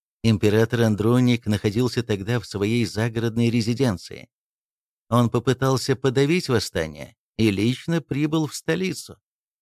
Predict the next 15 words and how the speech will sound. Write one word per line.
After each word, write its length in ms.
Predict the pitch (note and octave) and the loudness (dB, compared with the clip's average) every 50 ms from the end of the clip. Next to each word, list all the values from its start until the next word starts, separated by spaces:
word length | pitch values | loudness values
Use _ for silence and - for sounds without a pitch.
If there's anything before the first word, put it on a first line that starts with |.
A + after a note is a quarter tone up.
| _ _ _ _ _ _ _ _ _ _ _ _ - | _ _ _ _ _ _ _ _ _ _ _ _ -2
Однако 500 | - A#2+ G#2+ F2+ A2 C#3+ F#3 F#3+ - - | 0 0 0 2 2 0 0 0 0 -2
ему 380 | D3+ C3 C3 C3+ D3+ E3+ F3 - - | -2 0 2 2 2 2 0 0 0
это 360 | C3+ C#3+ D3 D3 - C#3+ C3+ | 0 -2 0 2 2 2 2
не 360 | B2+ A#2 A2 A2 C3 D#3+ D#3 - | 4 4 4 4 2 2 0 -2
удалось. 720 | - B2+ C3+ A#2+ A2 C3 C3+ A#2 G#2 G2+ G#2 - - - - _ _ _ _ _ - | -2 -2 -2 0 0 0 2 4 2 2 2 0 -6 -12 -14 _ _ _ _ _ 0
Тогда 360 | A#2 A#2+ A2+ G#2 C3+ C3 B2+ | 0 2 4 4 4 4 2
Андроник 560 | A#2+ A2 G2+ A2+ C#3+ D#3 C#3+ A#2+ G#2+ G2+ - | 2 2 2 2 2 2 2 2 2 0 0
вместе 480 | G#2+ G2 G#2 A#2+ C#3 C#3 - - - A#2+ | -2 0 2 2 0 -2 -2 -2 -4 -4
с 160 | - - - | -4 -2 -2
немногими 560 | A2+ A2 G#2 G#2+ A2+ B2+ C#3 A#2 A2+ A2 A#2 | -2 0 0 2 2 0 0 0 -2 0 0
приближенными 920 | A2 A2 - A#2 A2 G2 G#2 G#2 - C3 D#3 E3+ E3 D#3+ D#3+ E3 D3+ A#2 - _ _ _ _ - | 0 2 2 0 0 2 0 -2 -2 -2 -2 -2 -2 -2 -2 -2 -2 -2 -4 _ _ _ _ 0
попытался 800 | A#2+ A2 - - B2 A#2 - - - F#3 F#3+ G3 - - - F3 | 0 0 2 2 2 0 0 0 -4 -2 -2 -2 -4 -2 -2 -2
бежать 640 | D#3 A#2 G2+ B2+ B2 G#2+ - - D3 E3 D#3 _ - | -2 0 2 2 2 0 0 -2 -2 -2 -2 _ -4
на 180 | C#3 D3 D3+ | -4 -2 -2
Русь. 420 | C#3 D#3 D3 A2 F2 - - - | -2 -2 -2 -2 -4 -6 -10 -12